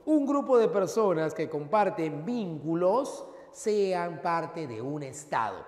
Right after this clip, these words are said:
Eso sería lo normal. Bueno, las unificaciones nacionales hacen que estos grupos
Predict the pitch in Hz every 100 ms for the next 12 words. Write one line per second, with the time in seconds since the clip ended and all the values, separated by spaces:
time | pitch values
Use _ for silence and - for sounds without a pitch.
0 | - - - 220 - 180 147 135 151 151
1 | 143 123 113 104 92 - - 202 131 -
2 | - - 147 - 156 147 156 147 127 214
3 | 208 185 - 185 202 196 247 - - -
4 | 190 202 220 196 156 151 214 - 160 123
5 | 151 226 208 - 180 214 -